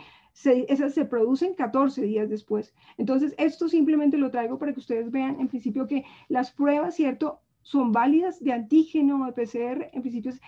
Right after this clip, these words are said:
lo relevante es saber cuál es el momento en que se utilizan y para qué. Teniendo cuenta, ¿cierto?, los diferentes tipos de pruebas y teniendo cuenta la experiencia que nosotros tenemos, entonces,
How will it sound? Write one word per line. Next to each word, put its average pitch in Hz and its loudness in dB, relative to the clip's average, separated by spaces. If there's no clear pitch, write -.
lo 254 2
relevante 247 0
es 262 -4
saber 247 -6
cuál 294 0
es 247 -8
el 247 -2
momento 220 -4
en 226 -6
que 214 -4
se 208 -6
utilizan 208 -6
y 254 0
para - -10
qué. - -20
Teniendo 320 4
cuenta, 349 4
¿cierto?, 254 0
los 269 -2
diferentes 240 -2
tipos 285 0
de 247 0
pruebas 254 0
y 269 -4
teniendo 233 -2
cuenta 269 -2
la 277 0
experiencia 285 2
que - -10
nosotros 220 -8
tenemos, 254 -4
entonces, 320 2